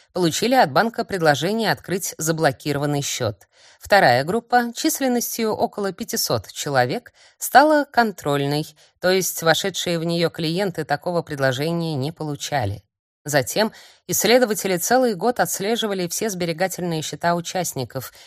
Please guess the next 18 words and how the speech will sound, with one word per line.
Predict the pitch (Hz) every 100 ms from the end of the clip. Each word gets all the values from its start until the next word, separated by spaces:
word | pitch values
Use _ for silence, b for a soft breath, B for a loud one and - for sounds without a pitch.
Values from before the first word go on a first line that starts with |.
| B
независимо | 165 147 147 156 - 147
от | 135
того, | 139 135 190
согласились | - 147 127 - 220 254 -
они | 160 143
открыть | 123 - 123
заблокированный | - 127 127 131 - 120 120 127
счёт | - 190 - -
или | 170 165
нет, | 165 139 104 - - b b
чтобы | - 202 196
посмотреть, | 180 - 190 185 277 -
скажется | - - 311 240 -
ли | 208 185
как-нибудь | 175 190 180 175 175 247 -
на | 185 165
их | 143
поведении | 147 135 131 269 247 220